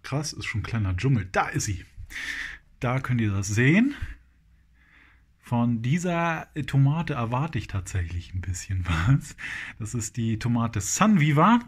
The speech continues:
Die, äh, soll gegen den, äh, Kohlweißling helfen. Also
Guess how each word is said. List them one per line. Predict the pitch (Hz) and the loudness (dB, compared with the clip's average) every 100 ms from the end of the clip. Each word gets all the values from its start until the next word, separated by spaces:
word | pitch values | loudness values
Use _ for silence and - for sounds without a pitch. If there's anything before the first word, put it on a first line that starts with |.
| 127 | -2
Die, | 127 131 131 | 2 4 4
äh, | 139 127 127 127 | 2 2 2 2
soll | 110 131 135 | 2 4 4
gegen | 120 127 120 117 | 2 2 2 2
den, | 110 107 104 104 104 - - - - | 2 2 2 2 0 -4 -16 -16 -10
äh, | 117 127 | -2 -2
Kohlweißling | - 180 175 151 180 233 - 220 180 | 2 2 4 4 4 2 4 4 6
helfen. | 139 127 113 107 123 151 254 - _ | 8 6 4 2 6 6 4 0 _
Also | 127 123 120 113 123 120 120 | -6 -4 -2 0 2 2 0